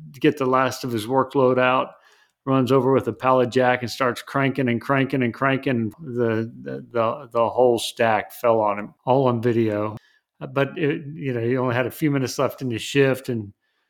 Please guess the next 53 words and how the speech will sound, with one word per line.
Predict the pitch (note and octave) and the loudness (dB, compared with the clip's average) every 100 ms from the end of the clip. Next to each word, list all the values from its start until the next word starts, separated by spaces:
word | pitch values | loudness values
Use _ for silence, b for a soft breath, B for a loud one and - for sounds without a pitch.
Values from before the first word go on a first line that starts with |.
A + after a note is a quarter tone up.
| _ _ | _ _
uh, | C3+ | -8
maybe | A#2+ A#2+ A2+ | -4 -2 -2
fifteen | - B2 - C3 | -4 -4 0 2
minutes | A#2 - | 2 2
left | B2+ - | 0 0
in | |
his | A#2 | -2
shift, | - B2+ | 0 0
and | A2+ | 0
he | A#2 | -4
was | G#2 | -2
trying | C3+ B2 | -2 -2
to, | A#2+ C3+ G#3 E3 | -2 -6 -12 -8
trying | C#3+ B2+ | -4 -2
to | |
get | A#2+ A2+ | 0 -2
it | G#2 | -2
done | A#2 A#2+ A#2+ A2+ | 0 2 2 0
instead | A2 - C#3+ | -4 0 0
of | A#2 | 2
waiting | A2+ B2 B2 | 2 2 2
on | A#2 | 0
the | G2+ | -2
forklifts | C3+ A#2+ C3 A#2 - - | 0 0 0 -2 -2 -6
to | A#2 A2+ | -4 -4
clear | - C#3 B2 | -4 0 4
off | A#2 A2+ | 2 0
some | C3+ A#2+ | -6 -6
of | |
the | G#2+ G#2 G#2 _ _ _ _ - A2 | -6 -8 -10 _ _ _ _ -16 -4
pallets | A#2+ B2 A#2+ B2+ | 0 2 0 -4
on | A2+ | -6
top | G2+ B2 B2 A2+ D3 | -2 2 2 2 -6
of | A#2+ | -6
what | A#2+ | -4
he | A#2 | -4
was | G#2 | -4
really | A#2 A2+ | -4 -4
trying | G#2 A#2+ | -4 -6
to | A2 | -4
get | A#2 B2+ B2+ | -2 -4 -4
to. | B2 A2+ A2+ b b b b | -4 -4 -8 b b b b
I | - F3+ D3+ | -14 -4 -4
get | B2+ D3 D#3 - D#3+ F#3 F#3+ C#3+ D3+ | 0 0 0 -8 -14 -14 -16 -18 -12
getting | A#2 C#3 C#3+ B2+ | -2 -2 0 -2
in | B2 | -2
a | |
hurry | G#2+ B2+ B2+ B2+ C#3 | 2 2 2 0 -4
and | F3 A#2 A2+ A2 B2 E3 | -4 -2 -2 -2 -6 -10
trying | - C3+ B2+ | -2 0 2
to | |
go | A#2+ A#2 | 2 2
home. | A2 B2+ B2 B2 A#2+ | 2 0 0 -4 -10